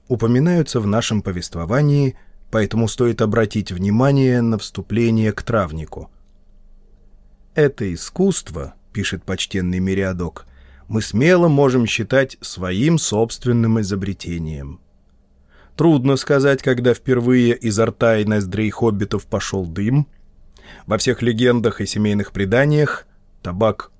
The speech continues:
упомянут. За многие века в качестве набивки трубок перепробовали множество разных трав, и едких, и сладковатых на вкус.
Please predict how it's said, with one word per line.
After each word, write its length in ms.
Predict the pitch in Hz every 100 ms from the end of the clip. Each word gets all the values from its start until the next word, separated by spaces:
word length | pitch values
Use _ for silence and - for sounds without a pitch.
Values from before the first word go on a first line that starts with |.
| _
упомянут. 840 | 113 101 90 95 92 113 - - - _ _ _ _ _ _ - - -
За 160 | 135
многие 380 | 139 143 123 120
века 380 | 117 107 123 113
в 80 | -
качестве 480 | 107 - 101 107
набивки 500 | 110 110 107 110 -
трубок 480 | 101 123 120 110 -
перепробовали 920 | 120 113 107 123 107 107 104 104 104
множество 720 | 101 110 127 127 110 98 92 98
разных 380 | 98 85 87
трав, 440 | - 98 143 - - _ - _ _ -
и 80 | 92
едких, 580 | 87 151 160 151 -
и 40 | 95
сладковатых 680 | 87 78 80 85 135 135 -
на 120 | 135
вкус. 460 | - 143 131 -